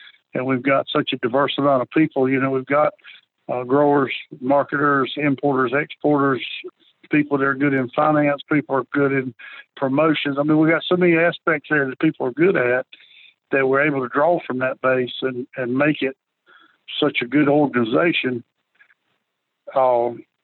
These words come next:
just being involved in has been very interesting 'cause I'm fourth generation blueberry grower. So my great grandfather was the first native North Carolinian to have blueberries in North Carolina.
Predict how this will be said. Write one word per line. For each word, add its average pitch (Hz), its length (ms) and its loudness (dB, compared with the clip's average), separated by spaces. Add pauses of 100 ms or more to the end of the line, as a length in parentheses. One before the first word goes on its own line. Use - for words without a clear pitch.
(260)
just 143 240 -2
being 151 240 4
involved 143 500 2
in 131 80 0
has 120 120 -6
been 139 180 -2
very 139 260 0
interesting 143 480 -4
'cause 139 180 -4
I'm 143 200 2 (320)
fourth 165 220 0
generation 165 500 2
blueberry 160 320 2
grower. 131 300 -2
So - 160 -10
my 139 120 0
great 151 260 -2
grandfather 147 600 0 (440)
was 127 120 -4
the 127 80 -4
first 143 260 -2
native 143 260 2
North 135 200 0
Carolinian 147 400 2
to 135 60 -2
have 135 120 0
blueberries 139 480 2
in 131 80 -6
North 139 220 -2
Carolina. 147 340 2